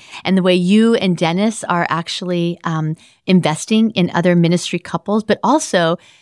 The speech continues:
you and another good friend of ours, Holly Wagner, you are mentoring ministry couples that are leading together.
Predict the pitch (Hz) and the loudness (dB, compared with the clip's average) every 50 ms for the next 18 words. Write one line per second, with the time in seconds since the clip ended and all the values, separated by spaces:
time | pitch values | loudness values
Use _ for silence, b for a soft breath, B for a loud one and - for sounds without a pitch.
0 | b b - 185 208 233 240 247 - - 190 190 185 180 196 - 320 247 202 202 | b b 0 2 4 4 4 4 2 2 0 0 2 2 2 0 0 0 0 -2
1 | 175 - 185 170 165 160 156 160 156 156 151 165 190 214 208 - - - 180 175 | -2 0 0 0 0 0 -2 -2 -4 -4 -2 0 0 -2 -2 -2 -2 -2 0 0
2 | 180 185 170 160 156 151 156 160 165 175 190 202 208 190 180 202 214 220 214 - | 0 -2 -2 -4 -4 -6 -6 -4 -2 0 2 2 2 2 4 4 4 4 4 2
3 | - 185 180 175 175 175 180 185 220 247 240 - 220 190 175 165 165 165 170 180 | 0 0 0 2 2 2 4 4 4 4 2 2 -2 -4 -2 -2 -2 -2 -2 -4
4 | B B B B B B 190 185 202 220 247 247 247 - - - 214 - - - | B B B B B B 4 6 6 6 4 2 0 -4 -6 -8 -8 -6 -6 -6
5 | 190 - - 175 175 165 - 180 175 175 170 170 147 160 185 190 208 220 233 240 | -6 -4 -4 -4 -4 -2 0 0 0 0 -2 -4 -4 -2 -2 0 2 2 2 2
6 | 226 - - 175 160 - 147 151 151 - 104 - - 147 | 2 0 -4 -6 -6 -4 -6 -4 -4 -6 -6 -6 -6 -6